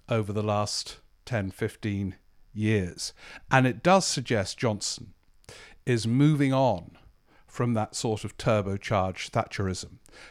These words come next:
But we'll have to await the detail, and it's in a context where half his cabinet are unquestionably ideologically turbocharged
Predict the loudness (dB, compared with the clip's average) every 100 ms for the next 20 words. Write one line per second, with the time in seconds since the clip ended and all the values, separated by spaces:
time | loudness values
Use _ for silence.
0 | -8 -4 -2 -2 -2 0 0 0 -2 0
1 | 0 -2 -2 -2 -2 -2 -6 -8 -10 -14
2 | -16 -20 -10 -4 -2 0 -2 -2 0 0
3 | 0 -4 -8 -6 -4 -2 0 0 0 -6
4 | -8 -2 -2 -2 -8 -12 -20 -20 -20 -20
5 | -14 2 6 6 4 -2 -4 -2 -2 -2
6 | -2 -2 -4 -6 -4 -4 0 2 2 2
7 | 0 -2 -4 -6 -8 -6 -6 -12 _ -20
8 | 0 2 4 2 -2 0 0 0 -6 -16